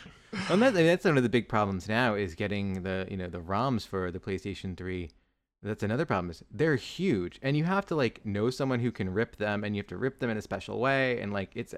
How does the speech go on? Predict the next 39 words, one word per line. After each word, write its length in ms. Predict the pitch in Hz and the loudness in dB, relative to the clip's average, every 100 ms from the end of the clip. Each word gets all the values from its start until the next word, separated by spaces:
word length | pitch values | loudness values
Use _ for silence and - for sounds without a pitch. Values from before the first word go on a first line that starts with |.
| - _ | -18 _
it's, 180 | 107 - - | -16 -12 -8
it's 220 | 110 - | -8 -2
a, 120 | 95 98 - | -4 -4 -12
it's 220 | 92 - | -12 -10
a 100 | 85 - | -12 -6
whole 420 | 120 123 120 117 | -2 0 0 -2
big 440 | 98 110 107 107 - | -2 0 2 0 -2
ordeal 600 | 101 92 107 107 98 92 | -2 -2 -2 -2 0 -2
to 220 | - 95 | -6 -12
get, 520 | 87 101 95 95 - - _ _ _ _ - | -4 -2 -2 -4 -18 -20 _ _ _ _ -4
to 100 | 120 | 4
go 220 | 127 127 | 6 6
from 280 | 113 98 95 - 95 | 4 0 -4 -10 -12
disc 560 | - 117 151 - - - - _ _ _ | 2 4 4 -4 -14 -18 -20 _ _ _
to 600 | - 113 107 101 98 98 - | 0 2 2 0 -2 -4 -6
playable 500 | - 117 117 113 107 | 0 2 2 2 2
rom, 520 | 104 98 90 98 92 - - _ - - - - | 0 0 -4 -8 -10 -16 -20 _ -20 -20 -10 -2
and 160 | 107 | 0
then, 180 | 110 107 | 2 0
like, 260 | 101 95 - - | 0 -2 -8 -4
and 80 | 143 | 0
like 100 | 127 | 0
I 60 | |
said, 220 | - 117 - | 0 -2 -2
they're 240 | 120 151 | 2 2
huge. 1160 | 139 - - - 131 139 147 131 104 92 95 - | 2 -2 -12 -12 -4 4 8 8 6 0 -8 -8
Like, 220 | 113 104 98 | -4 -4 0
Demon 320 | 135 135 123 | 2 4 4
Souls 320 | 127 110 98 | 4 2 2
is 140 | 101 | -2
something 400 | - 110 92 101 | 0 -4 -2 -4
like 460 | 95 92 90 - - _ _ _ _ _ _ - | -2 -4 -6 -10 -20 _ _ _ _ _ _ -6
nine 500 | 110 117 110 107 104 | 0 2 2 2 0
point 340 | - 107 101 104 | -2 -4 -2 -4
eight 260 | 104 87 | -8 -4
gigabytes 600 | 107 98 104 98 98 95 - | -2 0 0 0 0 -2 -6
or 100 | 110 | -6
something 560 | - - 117 - 95 | -6 0 0 0 -4
ridiculous. 880 | 92 92 90 - 76 - - - - | -4 -6 -8 -10 -12 -14 -18 -20 -20